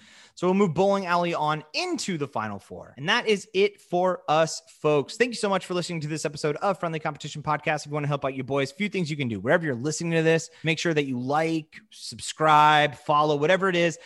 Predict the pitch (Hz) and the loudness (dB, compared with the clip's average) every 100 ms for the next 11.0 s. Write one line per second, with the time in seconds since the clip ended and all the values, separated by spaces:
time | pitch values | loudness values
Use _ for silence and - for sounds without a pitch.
0 | - 196 254 320 294 190 170 254 240 180 | -8 -2 2 2 0 0 0 2 2 0
1 | 202 156 233 262 240 233 - 196 190 180 | 0 0 0 0 0 0 0 -4 -2 -2
2 | 175 156 - 233 277 285 226 208 156 175 | -2 -4 -6 -2 0 0 0 0 -2 -6
3 | 127 143 185 190 185 165 - - - 185 | -4 -4 -2 0 -2 -4 -8 -20 -6 0
4 | 269 285 277 156 - 175 233 262 262 269 | 2 2 2 -2 -6 -8 -8 -6 -4 -4
5 | 262 277 269 277 277 294 294 _ - 185 | -4 -8 -6 -4 -4 -6 -10 _ -2 0
6 | 170 - _ - 170 - - 339 262 135 | 0 -2 _ -4 -4 -2 2 4 4 2
7 | 107 143 214 214 - - _ _ 160 139 | -2 -2 0 -2 -10 -18 _ _ -4 -2
8 | 202 294 143 185 240 233 - - 165 214 | 0 -2 2 4 4 0 -12 -10 -4 -2
9 | 220 185 202 180 143 151 208 139 135 170 | 0 0 0 0 -4 -4 -6 -6 -8 -6
10 | 175 - 143 147 151 156 147 147 151 139 | -8 -6 -2 0 0 -2 0 0 0 -4